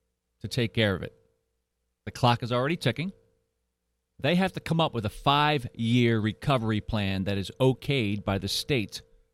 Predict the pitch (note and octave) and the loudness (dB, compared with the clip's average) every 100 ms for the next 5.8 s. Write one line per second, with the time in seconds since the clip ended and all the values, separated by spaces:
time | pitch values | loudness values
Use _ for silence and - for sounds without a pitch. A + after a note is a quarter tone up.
0 | _ - G2 G#2 G2 - D3+ A#2 F#2 G2+ | _ -8 0 0 0 0 -2 -2 -6 -12
1 | - _ _ _ _ _ _ _ _ _ | -18 _ _ _ _ _ _ _ _ _
2 | _ _ _ G#2 G#2+ F2 - C3 C#3 G#3+ | _ _ _ 0 0 0 4 6 6 4
3 | - - _ _ _ _ _ _ - A2+ | -4 -18 _ _ _ _ _ _ 0 4
4 | B2+ A2 A#2+ A#2+ - A2+ G#2 A2+ - G#2+ | 6 6 4 4 0 2 2 2 0 0
5 | G#2+ A2 - - - G#3+ G#3+ - | 2 0 -4 -4 -6 -6 -6 -8